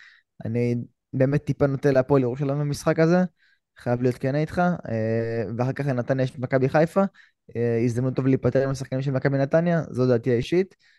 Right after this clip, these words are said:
אה, אם יהיה לי חילוף עם אקסטרה, אני אוציא, אני אוציא את רוטמן, ואכניס את חוזז במקומו, אם לא, אה, לצערי זה לא, לא יקרה,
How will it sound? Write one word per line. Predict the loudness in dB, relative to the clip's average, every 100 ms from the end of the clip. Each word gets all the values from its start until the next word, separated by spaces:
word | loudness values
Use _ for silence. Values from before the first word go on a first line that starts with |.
| _ -20 -10
אה, | -6 -2 0
אם | 2
יהיה | 2
לי | 2 2 0 -2
חילוף | -2 0 0 -2 -4
עם | -6 -2
אקסטרה, | -2 -4 -2
אני | -2
אוציא, | 0 0 2
אני | 2 2
אוציא | 2 2
את |
רוטמן, | 2 2 2 0 0 _ _ _ _
ואכניס | -8 -6 -6 -8
את |
חוזז | 0 2 2
במקומו, | 2 2 2 2 0 -2
אם | -2
לא, | 2 2 2 -4 -12 -20 -20 -12
אה, | -8 -6 -6 -4
לצערי | -4 0 2 4 4
זה | 4
לא, | 4 4 4 4 2 -2 -6
לא | -2 0
יקרה, | 0 0